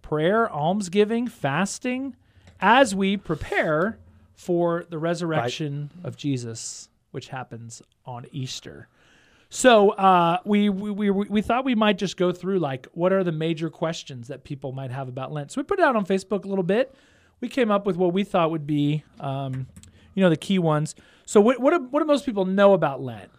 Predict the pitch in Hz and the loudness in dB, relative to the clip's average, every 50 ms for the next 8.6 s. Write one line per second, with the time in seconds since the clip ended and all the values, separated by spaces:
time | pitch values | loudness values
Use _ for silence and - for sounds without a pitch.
0 | _ - - - _ - 175 208 - - 170 226 254 208 233 214 - - 214 208 | _ -20 -20 -20 _ -10 -10 -10 -10 -6 -4 -4 -2 -2 -2 -2 0 0 0 0
1 | 208 220 196 190 175 165 165 175 - 160 135 - - _ _ - 196 196 202 208 | 0 -2 -2 -2 -2 -4 -6 -4 -6 -8 -10 -10 -12 _ _ 2 4 4 4 4
2 | 214 180 185 170 165 165 165 165 165 165 170 170 - - - _ _ _ _ _ | 4 4 4 6 6 6 4 4 2 0 -2 -4 -8 -14 -18 _ _ _ _ _
3 | _ _ _ _ _ _ _ _ _ _ - - 196 175 190 190 180 - 202 190 | _ _ _ _ _ _ _ _ _ _ -6 -4 -2 0 0 -2 0 0 0 0
4 | 185 185 208 196 196 196 190 180 170 170 170 175 175 170 - - 180 160 156 151 | 0 0 0 0 0 0 0 -2 -2 -2 0 -2 -2 -4 0 4 6 6 6 6
5 | - - 180 180 185 180 185 190 190 175 - - 214 202 196 196 190 190 185 - | 8 8 8 8 8 8 8 8 6 4 2 4 4 6 6 6 4 2 0 -2
6 | - - _ _ _ _ _ _ _ _ - 214 214 185 220 208 196 - - 202 | -8 -10 _ _ _ _ _ _ _ _ -6 -4 -4 -2 -4 -4 -4 -2 -2 -2
7 | 202 202 - 226 214 208 190 185 185 185 185 185 175 165 156 143 143 131 120 - | -2 0 0 0 0 0 0 0 -2 -2 -2 -2 -4 -4 -4 -4 -4 -6 -8 -2
8 | - 214 202 196 196 - 233 233 240 247 285 294 | 2 2 2 2 4 4 6 6 8 6 4 2